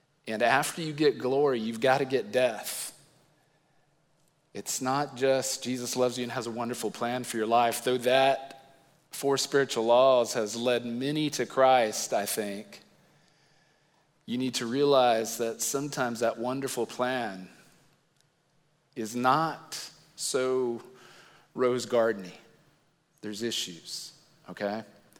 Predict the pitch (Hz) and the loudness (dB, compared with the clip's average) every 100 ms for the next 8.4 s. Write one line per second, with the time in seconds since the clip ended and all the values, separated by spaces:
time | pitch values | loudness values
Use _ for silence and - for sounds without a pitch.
0 | _ _ _ _ _ _ 110 120 139 143 | _ _ _ _ _ _ -6 -2 -2 -2
1 | 123 117 147 143 139 120 107 107 - 117 | -2 -2 0 2 2 2 0 -4 -2 2
2 | 135 139 - 120 - - 127 113 - 113 | 2 0 -6 -8 -6 0 2 2 0 -2
3 | 123 135 139 - 117 - 131 123 131 117 | 2 2 0 -4 -6 0 0 0 -2 -6
4 | 113 120 - 110 107 101 123 135 147 - | -4 -4 -4 -4 -8 0 2 4 2 -4
5 | - - - - - - - - 113 110 | -8 -14 -20 -20 -20 -20 -14 -8 -6 -6
6 | 107 - 131 147 170 160 143 143 139 131 | -10 -12 -8 -4 -2 -2 0 0 0 -2
7 | 120 - 135 135 135 139 151 - 151 131 | -4 -2 -2 -2 -4 -2 -2 -2 0 2
8 | 127 110 113 - | 2 0 -4 -6